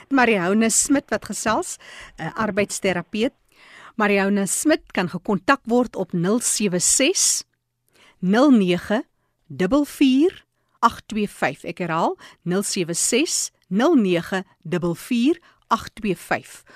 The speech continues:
Of gaan hulle webtuiste, sensory studio punt C O punt Z A. Dis Sensory, S E N S O R Y, Studio, S T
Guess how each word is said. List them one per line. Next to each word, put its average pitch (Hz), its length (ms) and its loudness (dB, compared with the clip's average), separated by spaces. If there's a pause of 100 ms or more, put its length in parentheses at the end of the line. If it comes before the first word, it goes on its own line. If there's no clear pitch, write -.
(220)
Of 269 120 -10
gaan 311 180 4
hulle 330 180 2
webtuiste, 285 600 -2 (260)
sensory 247 800 2
studio 202 720 -4 (260)
punt 160 220 -6
C - 240 -6
O 147 120 -6
punt 147 240 -10
Z - 100 -6 (260)
A. 151 240 -8 (360)
Dis - 280 -4
Sensory, 214 680 -2
S - 340 -6
E 190 240 -2
N 240 300 0 (160)
S 208 340 -2
O 202 220 0
R 175 320 -6
Y, 175 320 -2 (340)
Studio, 196 720 -2
S - 300 -4
T 202 260 -2